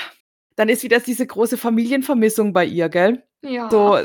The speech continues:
Speaker 1: auch Sansa sagt, "Oh, ich will auch ganz lieb zu Sansa sein. Ich will mich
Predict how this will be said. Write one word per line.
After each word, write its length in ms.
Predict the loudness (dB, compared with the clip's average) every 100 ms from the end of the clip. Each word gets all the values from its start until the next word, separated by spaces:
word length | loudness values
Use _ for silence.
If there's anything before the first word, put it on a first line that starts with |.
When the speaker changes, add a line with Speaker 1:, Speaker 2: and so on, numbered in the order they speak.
| 2
Speaker 1:
auch 220 | 2 2
Sansa 760 | -4 -2 -2 -2 2 2 2
sagt, 200 | -2 -4
"Oh, 160 | -4 -4
ich 140 | -4
will 120 | -4 -2
auch 200 | -2 -2
ganz 320 | -4 -4 0
lieb 220 | 0 0
zu 100 | -4
Sansa 420 | -4 -4 0 -2
sein. 200 | 0 -2
Ich 140 | -2 0
will 400 | -2 -2 -6 -4
mich 340 | 0 0 -2